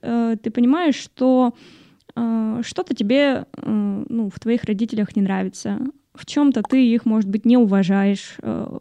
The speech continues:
что-то в них, э, не знаю, ты не ценишь. Так что да, это тоже очень может обижать.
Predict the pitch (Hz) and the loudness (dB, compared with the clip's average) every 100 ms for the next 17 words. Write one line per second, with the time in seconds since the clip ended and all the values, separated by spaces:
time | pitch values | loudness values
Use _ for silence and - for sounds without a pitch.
0 | 240 - - 254 262 254 226 226 - 226 | -12 -12 -6 -2 0 0 -4 -4 -4 -4
1 | 202 233 247 - - _ _ _ _ _ | 0 2 2 0 -10 _ _ _ _ _
2 | _ - 208 208 220 - - 214 208 196 | _ -8 -6 -4 -6 -8 -6 -2 0 0
3 | 196 185 247 220 226 233 - 220 220 208 | -2 -2 -2 2 4 4 2 2 2 0
4 | - - - - - - _ _ _ _ | -4 -14 -20 -20 -20 -20 _ _ _ _
5 | - - - 214 - - 339 285 285 302 | -18 -12 -6 -6 -8 -6 -2 0 0 -4
6 | 277 - 247 240 226 220 - 214 202 214 | -4 0 2 4 2 0 0 0 0 -2
7 | - 202 208 180 - | 0 2 2 0 -4